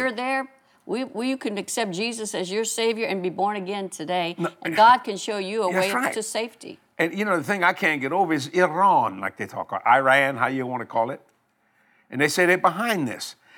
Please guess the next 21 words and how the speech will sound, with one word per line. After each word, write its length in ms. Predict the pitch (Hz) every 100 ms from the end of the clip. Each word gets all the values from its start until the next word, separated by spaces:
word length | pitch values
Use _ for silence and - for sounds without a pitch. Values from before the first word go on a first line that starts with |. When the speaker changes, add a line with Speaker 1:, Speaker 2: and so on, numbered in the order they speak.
| _
Speaker 2:
You 100 | - 247
know, 140 | 233
and 100 | 180
they, 140 | 175 170
and 280 | 165 165 160 -
they're 140 | 160
making 300 | 202 196 170
intercontinental 680 | 185 214 - 202 165 170 160
ballistic 380 | 170 180 - 156
missiles. 460 | 165 - 104 - _ _ -
Ladies 400 | - 285 247 170
and 120 | 143
gentlemen, 440 | 139 160 143 139
listen 340 | 147 147 - 101
to 160 | -
me. 120 | 85 - _ _ _ _ _ -
You 180 | 175
don't 220 | 226 247 220
need 160 | 196
an 120 | 175
intercontinental 1040 | 143 156 175 - 151 147 131 131 120 117